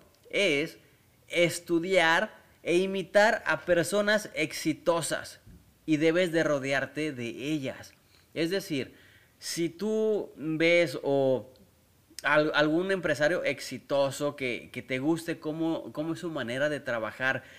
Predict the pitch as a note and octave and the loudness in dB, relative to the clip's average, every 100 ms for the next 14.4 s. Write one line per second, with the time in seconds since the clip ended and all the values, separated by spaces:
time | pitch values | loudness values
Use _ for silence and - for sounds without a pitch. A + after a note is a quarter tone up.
0 | - - C3+ - D3+ E3+ D#3 C#3 C3 A#2 | -20 -8 -8 -6 -8 -6 -8 -6 -6 -6
1 | C#3 C#3 D3 C#3 C3 B2 C3 C3 C#3 B2+ | -8 -8 -6 -6 -6 -6 -6 -6 -10 -8
2 | C3 C3 C3 A#2+ - B2+ C#3+ - A2+ - | -8 -8 -10 -10 -14 -14 -12 -14 -16 -10
3 | A#2+ - C3+ D3+ - - - - _ - | -10 -6 -8 -8 -18 -20 -20 -20 _ -8
4 | C#3+ D#3 G3 F#3+ F#3 F#3+ - - _ _ | -6 -2 -2 -2 -4 -6 -8 -20 _ _
5 | - D3+ E3 E3 E3 D#3 D3 F3 A3 F#3 | -14 -6 0 2 4 2 0 -2 0 -2
6 | G#2+ G2+ _ _ _ _ _ C#3+ D3+ D#3 | -2 -8 _ _ _ _ _ -2 0 2
7 | D3 F3 A3 E3 D3 A#3 - _ _ _ | 2 2 2 2 2 -2 -8 _ _ _
8 | C#3+ D3+ D3 D#3 D3+ D3+ D3 B2+ - _ | -2 0 0 0 2 0 -2 -4 -10 _
9 | - D3 D#3+ D#3 D3+ F#3+ G#3 E3 D#3+ C#3+ | -8 -2 0 0 0 -2 -2 0 0 0
10 | D3 C#3+ C#3+ D#3 F#3 F#3+ - D3+ G2+ E3+ | 2 0 0 0 0 0 -2 -6 -4 -4
11 | F3 F3 E3 D3+ F3 F3 - D3+ D3+ - | -2 -2 -4 -4 -4 -4 -2 -2 -2 -2
12 | D#3 D#3+ F3+ - - - _ _ - F#3+ | -4 -2 -6 -8 -20 -20 _ _ 2 6
13 | G3 F#3+ - B2 - - G3 G#3+ F#3 D3+ | 6 4 2 -4 -6 -2 0 0 2 2
14 | C#3 C3 C#3+ - | 2 0 -2 -6